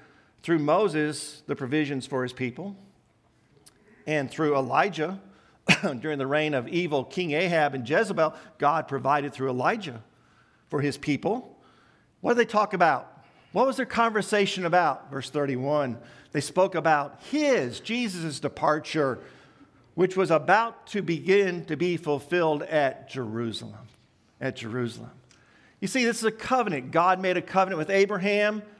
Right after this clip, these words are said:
Moses, Elijah, and now Jesus. And here's the conversation. They're speaking of a time in which Jesus shortly will be on the cross to bring about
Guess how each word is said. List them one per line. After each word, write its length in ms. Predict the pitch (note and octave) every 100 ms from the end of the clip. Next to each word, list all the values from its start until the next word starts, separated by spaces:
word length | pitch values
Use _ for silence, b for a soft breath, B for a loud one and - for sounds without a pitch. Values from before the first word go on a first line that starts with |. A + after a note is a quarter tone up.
| _
Moses, 500 | C3+ F3 G3+ F#3+ F3
Elijah, 560 | E3+ E3 G3+ G#3 G#3+ D#3
and 100 | D3+
now 200 | D3 C3+
Jesus. 640 | - G#3+ A3+ A3 G#3 - B B B
And 140 | E3
here's 240 | G#3+ A3+ G#3
the 80 |
conversation. 960 | G3+ G#3+ G#3+ G#3 G#3 A3 A3+ - C3+ A2 - _ _ b b b b b b b _
They're 120 | G3+
speaking 540 | G3 - A#3 A#3+ B3+ A#3+
of 180 | G3
a 60 | F3+
time 760 | - - A3 G3 E3 E3 F3 - -
in 120 | E3+ F3+
which 280 | F3+ E3+
Jesus 560 | B2+ A3 B3 F#3 F3+ -
shortly 760 | - A#3 A#3 - C#3 B2+ C#3+ E3 - b b b b b -
will 160 | F#3+
be 220 | F#3+ A#3+
on 180 | B3 A#3+
the 80 | A3+
cross 840 | A3 G3+ G3 D#3 C#3 - - - - _ _ b b b
to 120 | -
bring 300 | F#3+ G3+ B3+
about 560 | C4+ G3+ G3+ G3 G3 -